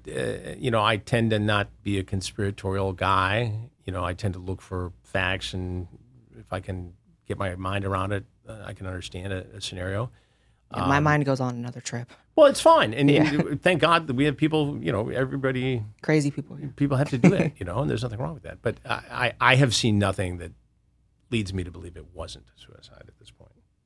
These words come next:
Speaker 2: Right. I think another reason why people get so fascinated with the, with Ghislaine's part of the story is that just the idea of, like, a woman violating women just seems like
Speaker 1: It's horrible.
Speaker 2: somehow in
Speaker 1: Who
Speaker 2: some
Speaker 1: does that?
Speaker 2: context, a different violation,
Speaker 1: Yeah.
Speaker 2: you know?
Speaker 1: Well, y-, knowing that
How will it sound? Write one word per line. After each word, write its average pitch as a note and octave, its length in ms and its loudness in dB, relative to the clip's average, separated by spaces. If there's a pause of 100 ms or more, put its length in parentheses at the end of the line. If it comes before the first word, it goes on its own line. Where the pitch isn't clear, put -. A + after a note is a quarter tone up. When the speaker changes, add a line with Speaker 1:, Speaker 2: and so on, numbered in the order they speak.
(140)
Speaker 2:
Right. B2+ 320 -2 (600)
I - 40 4
think G#4 160 2
another F#3+ 240 4
reason D#3+ 280 0
why C#3+ 100 2
people D3+ 240 -2
get C#3+ 160 -2
so C#3 200 2
fascinated C3 540 -2
with C3 240 -6
the, A2+ 380 -2 (160)
with C3 300 -2
Ghislaine's C3+ 420 2
part B2+ 240 -8
of C3+ 60 -16
the C3 60 -14
story B2 380 -2
is B2 140 -6
that B2 240 0 (240)
just - 160 0
the A#3 80 4
idea E3+ 380 4
of, D3 80 -2
like, C#3+ 160 2
a C3+ 80 2
woman C#3+ 680 0 (640)
violating C#3 600 4
women D3 420 4
just C#3 240 -2
seems C3+ 340 -2
like B2 440 -2
Speaker 1:
It's - 80 -20
horrible. - 400 2
Speaker 2:
somehow G#3 500 4
in D3+ 120 4
Speaker 1:
Who C4+ 80 4
Speaker 2:
some F3+ 100 6
Speaker 1:
does C4 140 6
that? C#3+ 180 2
Speaker 2:
context, C#3+ 260 -2
a E3+ 60 2
different C#3+ 320 4
violation, A#2 540 0
Speaker 1:
Yeah. - 120 0 (100)
Speaker 2:
you E3+ 100 6
know? E3+ 340 2 (140)
Speaker 1:
Well, G3+ 140 0
y-, F3 220 -4
knowing F#3 560 6
that B2 260 2